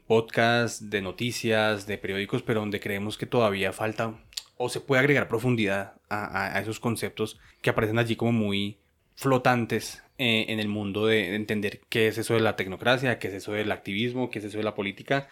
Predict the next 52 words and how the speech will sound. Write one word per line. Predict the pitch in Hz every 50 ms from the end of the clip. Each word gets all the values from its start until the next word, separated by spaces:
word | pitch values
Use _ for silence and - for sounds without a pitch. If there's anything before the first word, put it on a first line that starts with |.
| _
porque | - 143 143 - 156 151 147
pareciera | 151 - - 117 110 110 101 117 113 110
que | - 135
es | 120
bueno | 123 131 135 131 135 139
cuando | 135 139 127 117
nos | 110 98
interesa | 104 98 - - 95 101
que | 107 107
sea | 107 101
bueno | 98 101 101 101 104
y | 104
es | 101 95 92
malo | 101 101 98 98 98 95 92 - _ _ -
cuando | - 98 95 90
nos | 87 87 -
interesa | 95 87 - 87 85 92 92
que | 104 101
sea | 101 -
malo. | 120 165 156 110 - - _ _ _ _ _ _ _
Hace | - - - -
unas | 139 135 139
semanas, | 151 131 123 120 123 127 127 123 - - - -
no, | 120 123 117
hace | 107 - 120
como | - 151
una | 135 120 120
semana, | - 147 127 117 117 123 127 135 - - -
Andrés | 120 113 107 107 110 110 104 117
Mejía | 120 117 - - 147 135 127 131 131 127
en | 120 113
el | 107 101 98 90
podcast | - 110 104 - - - 110 110 110
de | 120 117
La | 113
Silla | 104 - 101 95 98 95
Vacía, | 107 107 - - 98 92 95
Huevos | 98 101 107 107 110
Revueltos, | 120 113 104 95 92 92 - - 98 101 - - _ _ _ - - - - - - - _ -
cerraba | - 175 - - 117 120 123 123
su | 151
análisis | 139 123 113 120 123 131 135 120
sobre | - 135 127 113
el | 104 95
tema | - 101 101 104 110 120
diciendo | 123 123 113 113 110
una | 110 110 113
cosa | 127 120 123
que | - 127
me | 127 113
parece | 113 95 90 92
interesante | 98 101 - 113 107 - 95 92 87 - 98 104 -